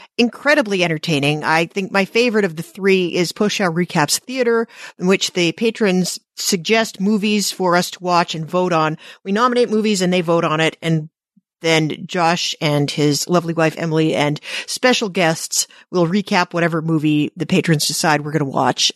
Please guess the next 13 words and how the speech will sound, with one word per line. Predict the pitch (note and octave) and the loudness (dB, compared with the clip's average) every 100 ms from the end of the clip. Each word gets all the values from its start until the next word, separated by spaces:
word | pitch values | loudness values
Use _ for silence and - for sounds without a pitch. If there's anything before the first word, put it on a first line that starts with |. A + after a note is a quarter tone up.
| - | -2
Um, | C#3 C3+ D3+ - - - - | 0 0 -2 -10 -8 -6 -6
and | - | -2
then | A3+ B3 | 0 2
I | A#3 | 0
also | A#3+ B3+ - A#3+ | 0 -2 0 0
wanna | A#3 A3 F#3 - _ _ _ | 0 0 0 -4 _ _ _
call | A#3+ A#3 | -4 0
out | A#3+ - | 2 0
that | G#3 A3+ | -2 -2
if | A#3+ | 0
you | A#3+ G#3 | 0 2
wanna | B3+ D4 G#3+ F#3 | 0 2 2 0
be | D#3 G3+ F3+ | -4 0 0